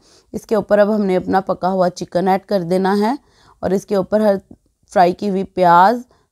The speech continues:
सब्ज़ धनिया, पुदीना और कुछ लेमन के स्लाइसेस। सबसे पहले हमने इसके ऊपर चावल लगा देने हैं, फिर अपना बाकी सारा पका हुआ चिकन लगा देना है, फ्राई की हुई प्याज, सब्ज़ धनिया और पुदीना।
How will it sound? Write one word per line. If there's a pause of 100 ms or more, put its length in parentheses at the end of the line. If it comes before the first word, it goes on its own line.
(120)
सब्ज़
धनिया,
पुदीना (440)
और (260)
कुछ (280)
लेमन
के
स्लाइसेस।
सबसे
पहले
हमने
इसके
ऊपर
चावल
लगा
देने
हैं,
फिर
अपना
बाकी
सारा
पका
हुआ
चिकन
लगा
देना
है, (640)
फ्राई
की
हुई
प्याज, (320)
सब्ज़
धनिया
और
पुदीना।